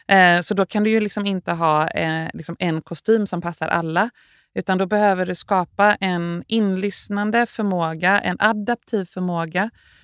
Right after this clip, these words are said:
som sen då ger förutsättningar för människor att använda hela sig själva i sin, i sin jobbvardag.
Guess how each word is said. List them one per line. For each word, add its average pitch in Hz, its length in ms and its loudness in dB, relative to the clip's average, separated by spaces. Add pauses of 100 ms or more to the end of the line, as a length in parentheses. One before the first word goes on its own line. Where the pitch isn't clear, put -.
(340)
som 208 260 0
sen 180 300 2
då 170 100 2
ger 170 140 0
förutsättningar 175 920 -2
för 190 160 -6
människor 160 640 -4
att - 460 -8 (380)
använda 196 480 4
hela 185 340 0
sig 165 140 -8
själva 190 640 2
i 170 180 -2
sin, 156 460 -6 (320)
i 180 80 -2
sin 160 220 -2
jobbvardag. 185 920 2